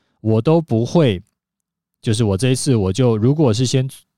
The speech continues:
这个多单进场的话，我就不进了，我就，呃，不跟他们对做，我就等下一次进场机会就好。你如果有在 follow 我的动态的，你应该有听过我讲过这件事情，我忘了有没有在节目讲过，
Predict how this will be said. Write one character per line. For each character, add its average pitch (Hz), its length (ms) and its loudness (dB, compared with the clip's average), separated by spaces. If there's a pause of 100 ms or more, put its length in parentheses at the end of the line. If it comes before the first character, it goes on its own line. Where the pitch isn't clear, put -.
(160)
这 123 120 -4
个 107 100 0
多 135 280 0
单 143 160 0
进 147 180 -2
场 98 160 -4
的 90 80 -6
话， 110 220 0
我 87 120 -4
就 110 120 0
不 107 100 -4
进 131 220 0
了， 87 160 -4 (340)
我 92 140 -6
就， 113 300 0 (400)
呃， 87 420 -4
不 131 160 -2
跟 127 140 -2
他 127 120 0
们 131 360 -4 (120)
对 143 160 2
做， 110 300 0 (720)
我 104 140 -4
就 120 140 0
等 95 200 -4
下 151 340 -2
一 107 40 -2
次 113 320 -2
进 123 180 -4
场 95 180 -6
机 101 160 -6
会 107 140 0
就 95 140 -8
好。 87 220 -10 (1300)
你 120 120 0
如 131 100 4
果 185 120 4
有 127 140 4
在 143 140 0
follow 139 300 0
我 98 120 -2
的 98 100 -4
动 123 220 -4
态 110 240 -2
的， 92 140 -6
你 87 80 -10
应 98 80 -8
该 120 80 0
有 107 80 0
听 113 200 -8
过 123 120 -2
我 98 120 0
讲 87 200 -8
过 101 160 -4
这 104 100 -4
件 98 160 -4
事 - 140 -10
情， 110 100 -14
我 98 100 -4
忘 180 140 0
了 143 60 -2
有 104 80 0
没 104 60 -2
有 117 40 -4
在 135 120 0
节 104 200 -8
目 117 160 -6
讲 85 220 -10
过， 90 260 -14